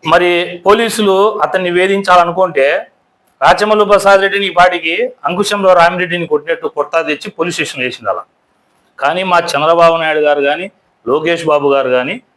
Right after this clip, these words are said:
పోలీసులను వాళ్ళ పని వాళ్ళని చేసుకోమన్నారు.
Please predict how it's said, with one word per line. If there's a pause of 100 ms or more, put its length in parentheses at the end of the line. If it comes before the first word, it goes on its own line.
(260)
పోలీసులను (1000)
వాళ్ళ
పని
వాళ్ళని
చేసుకోమన్నారు.